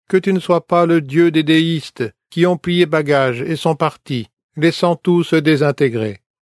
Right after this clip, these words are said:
Qu'un jour la malédiction soit inversée. Un jour, il n'y aura plus de douleur et de chagrin, et de maladie, et de larmes, et de mort. Et Seigneur, merci de le démontrer. Merci pour ta puissance pour nous ressusciter.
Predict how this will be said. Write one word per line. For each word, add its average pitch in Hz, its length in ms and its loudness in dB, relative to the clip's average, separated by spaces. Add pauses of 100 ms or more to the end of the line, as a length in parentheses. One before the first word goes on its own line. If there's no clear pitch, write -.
(100)
Qu'un 170 220 2
jour 165 400 2
la 156 100 0
malédiction 160 800 -2
soit 151 320 -2
inversée. 135 580 -2 (260)
Un 165 200 2
jour, 143 420 2 (120)
il 170 120 -4
n'y 175 80 -2
aura 165 220 2
plus 175 180 -2
de 160 120 0
douleur 147 440 2
et 139 60 2
de 143 100 2
chagrin, 110 520 -4 (240)
et 165 120 2
de 165 80 2
maladie, 156 680 0 (200)
et 165 100 -2
de 160 80 0
larmes, 135 560 0
et 160 80 -2
de 165 120 2
mort. 127 540 0 (420)
Et 165 100 0
Seigneur, 135 680 0
merci 170 460 0
de 165 80 2
le 156 120 2
démontrer. 131 680 0 (540)
Merci 175 360 -2
pour 170 220 0
ta - 140 0
puissance 147 600 -2
pour 147 220 0
nous 151 100 2
ressusciter. 135 800 -2